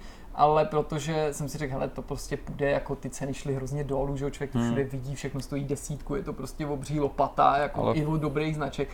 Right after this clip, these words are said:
Speaker 2: oled je
Speaker 1: Jenže
Speaker 2: ne, no.
Speaker 1: kámo, když do toho najednou zabředneš, tak samozřejmě, že to není jakoby případ toho oledu, ale zjistíš, že vlastně i ne oled, ale jako i klasický led nebo právě Q led, což je teda jako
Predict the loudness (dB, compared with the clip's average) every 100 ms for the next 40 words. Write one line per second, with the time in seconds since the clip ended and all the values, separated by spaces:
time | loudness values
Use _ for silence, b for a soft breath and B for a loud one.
0 | B 12 12 12 10 10 10 8 6 2
1 | -2 -4 -2 0 0 0 0 2 2 2
2 | 0 0 -4 -8 -4 -2 2 2 2 -2
3 | -4 -2 -4 -2 -2 -4 -4 -6 0 0
4 | 0 0 2 2 2 -2 -6 b b b
5 | 2 2 4 0 0 -4 -4 -4 -2 -2
6 | -2 -4 -4 -4 2 2 4 4 4 2
7 | 2 2 4 2 2 2 2 b b b
8 | b b b b b b b b -16 -16
9 | 4 8 8 10 8 8 6 8 10 12
10 | 10 6 2 2 4 4 4 2 2 0
11 | 2 4 2 0 -4 -6 -4 -4 -4 0
12 | 0 2 4 4 4